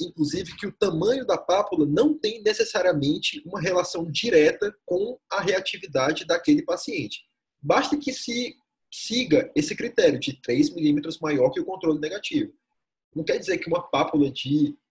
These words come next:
dez milímetros é uma rinite mais grave. É esse o único critério que deve ser seguido. Além disso, pra realização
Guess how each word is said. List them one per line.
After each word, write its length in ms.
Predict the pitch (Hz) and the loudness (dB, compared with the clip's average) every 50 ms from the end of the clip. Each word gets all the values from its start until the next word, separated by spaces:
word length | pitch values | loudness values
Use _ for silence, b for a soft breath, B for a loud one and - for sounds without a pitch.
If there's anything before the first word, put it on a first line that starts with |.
| _ | _
dez 340 | _ - - 151 156 - - | _ 6 6 6 6 4 2
milímetros 840 | 156 156 139 120 135 156 175 185 175 - 160 160 160 143 - - _ - | -2 -2 0 0 0 0 0 -2 -4 -2 2 2 2 2 0 -6 _ 2
é 320 | 135 160 185 196 202 185 | 2 4 4 4 2 2
uma 560 | 160 165 160 160 165 170 170 165 151 135 - - _ - | 0 0 0 0 2 2 2 2 2 -2 -4 -8 _ -6
rinite 440 | 120 160 147 139 156 160 - - | -4 -2 0 0 0 0 -2 -2
mais 160 | 151 147 165 - | -2 -2 0 0
grave. 320 | - 135 107 90 85 - - _ _ _ _ _ _ _ _ - | 0 0 0 -2 -4 -8 -14 _ _ _ _ _ _ _ _ -4
É 80 | 110 | -2
esse 300 | 107 107 117 127 - - | 0 0 0 -2 -4 -4
o 60 | 127 | -4
único 200 | 127 143 147 - | -4 -6 -8 -10
critério 440 | _ - 123 120 - - - - 151 | _ -14 -14 -6 0 2 2 2 0
que 100 | - - | -4 -6
deve 180 | 143 135 139 - | -6 -6 -6 -4
ser 120 | - 151 | -4 -6
seguido. 360 | 147 - - - 113 98 - - _ _ _ _ _ _ _ _ _ _ _ _ _ _ - | -6 -6 -8 -8 -8 -8 -8 -12 _ _ _ _ _ _ _ _ _ _ _ _ _ _ 0
Além 300 | 156 180 175 220 285 302 | 2 2 4 4 4 2
disso, 500 | - 147 185 226 226 - - - 131 - _ | 2 2 -2 -4 -6 -6 -8 -12 -14 -8 _
pra 260 | - 175 220 254 247 | -2 0 2 0 0
realização 800 | - - 208 208 196 180 185 - 170 170 - - 147 131 127 120 | 2 2 2 2 0 -2 -2 -2 -2 -2 0 -2 -2 -2 -4 -8